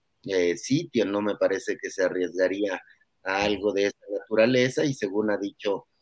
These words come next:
eh, eh, también El País, además de que lo subraya también Oscar Cedillo en su columna de hoy, es, eh, bueno, pues también ir a coordinar el Senado, eh,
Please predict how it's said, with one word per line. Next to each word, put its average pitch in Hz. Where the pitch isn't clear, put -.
eh, 92
eh, 92
también 98
El 95
País, 120
además 92
de 95
que 90
lo 92
subraya 101
también 98
Oscar 92
Cedillo 98
en 90
su -
columna 98
de 113
hoy, 117
es, 110
eh, 101
bueno, 147
pues -
también 107
ir 120
a 120
coordinar 95
el 95
Senado, 98
eh, 85